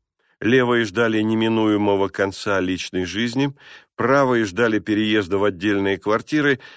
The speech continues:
а городские власти крайне нуждались в больших благоустроенных гостиницах с удобными большими номерами для обслуживания прибывающих в Москву иностранцев.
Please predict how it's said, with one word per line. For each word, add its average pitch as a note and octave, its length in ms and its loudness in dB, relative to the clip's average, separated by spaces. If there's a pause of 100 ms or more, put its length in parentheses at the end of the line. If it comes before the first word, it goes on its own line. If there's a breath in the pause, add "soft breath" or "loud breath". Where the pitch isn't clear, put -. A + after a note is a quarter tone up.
(200 loud breath)
а A2 200 0
городские A2 680 -2
власти A#2 500 -2
крайне A2 540 -2
нуждались G2+ 720 -2
в C#2+ 120 -16
больших F#2+ 680 -4
благоустроенных F#2 1120 -2
гостиницах A2+ 1000 -4 (380 loud breath)
с - 140 -10
удобными A2 580 2
большими G2 560 -2
номерами A2+ 600 0
для G2 240 0
обслуживания G2 720 -4
прибывающих F2+ 920 -4
в D2 120 -14
Москву F#2 640 -6 (300 loud breath)
иностранцев. F#2+ 1120 -6